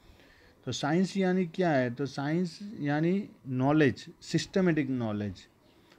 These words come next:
और टेक्नोलॉजी वो सिस्टमैटिक नॉलेज को कैसे यूज़ करना है, उसका नॉलेज,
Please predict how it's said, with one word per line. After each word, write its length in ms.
और 100
टेक्नोलॉजी 880
वो 220
सिस्टमैटिक 680
नॉलेज 460
को 200
कैसे 280
यूज़ 440
करना 340
है, 200
उसका 300
नॉलेज, 400